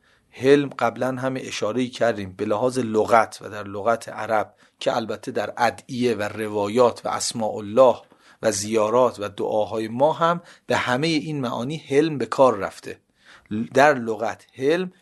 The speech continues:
به چهار معناست. یکی صفح، یعنی گذشت، در مقابلش می‌شه انتقام. اگه با مقابلش نوشته بشه راحت‌تر فهمیده می‌شه.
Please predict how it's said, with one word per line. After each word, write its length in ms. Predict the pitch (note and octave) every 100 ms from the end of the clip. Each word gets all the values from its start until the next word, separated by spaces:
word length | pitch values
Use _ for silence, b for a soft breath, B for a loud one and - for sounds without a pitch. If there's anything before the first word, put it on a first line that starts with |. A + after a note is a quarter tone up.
| b -
به 80 |
چهار 440 | A#2 - A#2 C#3 B2
معناست. 520 | G#2+ G2+ G2 F#2+ -
یکی 200 | B2+ E3
صفح، 760 | - - C#3+ C#3+ C3+ - - - - - _ _ _
یعنی 200 | G2 B2
گذشت، 760 | B2 A#2 A#2+ A2 - - - - _ _ _ _
در 120 | - A#2
مقابلش 460 | G#2+ A2 C#3 C#3
می‌شه 180 | A#2+ C#3
انتقام. 440 | G#2 G2 - F2 - _ _ _ _ _ _
اگه 180 | A2+ A2+ G2
با 140 | A2 G#2
مقابلش 600 | G#2 G2 G#2+ A2+ G#2 G#2+
نوشته 340 | G2+ - G#2
بشه 240 | G2+ -
راحت‌تر 440 | D3 B2 G2+ - G#2+
فهمیده 440 | - F#2+ F#2+ G#2+
می‌شه. 260 | G2+ -